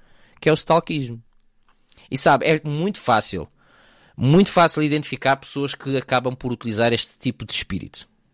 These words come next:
Muito, normalmente passam a vida com-, comprometidas. E infelizmente são até idiotas, desculpem-me a expressão. <laughs> Ah, porque quando a-, essas pessoas,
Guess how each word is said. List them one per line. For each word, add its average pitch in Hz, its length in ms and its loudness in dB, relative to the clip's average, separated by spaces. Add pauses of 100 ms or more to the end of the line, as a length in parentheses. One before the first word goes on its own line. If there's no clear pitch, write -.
(180)
Muito, 131 460 0
normalmente 156 560 4 (460)
passam 151 300 0
a - 20 -4
vida 143 200 -4
com-, 156 220 -6
comprometidas. 123 880 -10 (640)
E 135 300 6
infelizmente 160 520 4
são 165 260 2
até 156 260 2
idiotas, 147 720 0
desculpem-me 127 460 0
a 127 40 0
expressão. - 580 -2
<laughs> - 280 -16 (920)
Ah, 123 240 6
porque 139 480 2
quando 170 400 2
a-, 170 160 2
essas 156 300 -4
pessoas, - 640 -4